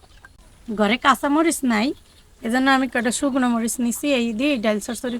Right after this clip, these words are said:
করবো আজকে। তেলের মধ্যে দিয়ে দিলাম শুকনো মরিচ, ডাল দিয়ে নেই। আবারও বৃষ্টি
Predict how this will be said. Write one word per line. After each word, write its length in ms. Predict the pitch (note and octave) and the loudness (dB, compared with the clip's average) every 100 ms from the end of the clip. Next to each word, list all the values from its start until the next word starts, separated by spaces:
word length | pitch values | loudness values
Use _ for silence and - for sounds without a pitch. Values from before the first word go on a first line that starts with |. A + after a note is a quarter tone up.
| B3 | -6
করবো 200 | A#3+ G#3+ | -2 -2
আজকে। 260 | G3+ - A#3 C#4+ - - - - - | -4 -6 -6 -6 -8 -20 -20 -20 -6
তেলের 240 | C4 B3+ C4 | 0 2 2
মধ্যে 180 | D4 D4 | 0 -2
দিয়ে 160 | B3+ C4+ B3+ | -2 -2 -2
দিলাম 220 | D#4 C#4+ C#4 | 0 0 -4
শুকনো 260 | A3 - A3+ | -8 -4 -2
মরিচ, 260 | A3 D4 - - - - - - | -2 -2 -6 -12 -18 -20 -20 -2
ডাল 140 | B3+ A3 | 0 2
দিয়ে 160 | A#3 B3+ | 0 0
নেই। 120 | G#3+ C#4+ - - - - - - - - G#5+ - - - - - - - - - - - - - - C3+ - - - - - - - - - - - - - - - | -2 -4 -8 -14 -10 -10 -10 -18 -18 -8 -6 -6 -10 -12 -12 -12 -12 -12 -14 -10 -8 -8 -10 -10 -10 -10 -10 -12 -12 -12 -10 -10 -12 -12 -12 -12 -16 -20 -20 -20 -18
আবারও 280 | A3+ C4 C4+ B3 | -12 -10 -8 -10
বৃষ্টি 300 | B3+ - - | -12 -14 -14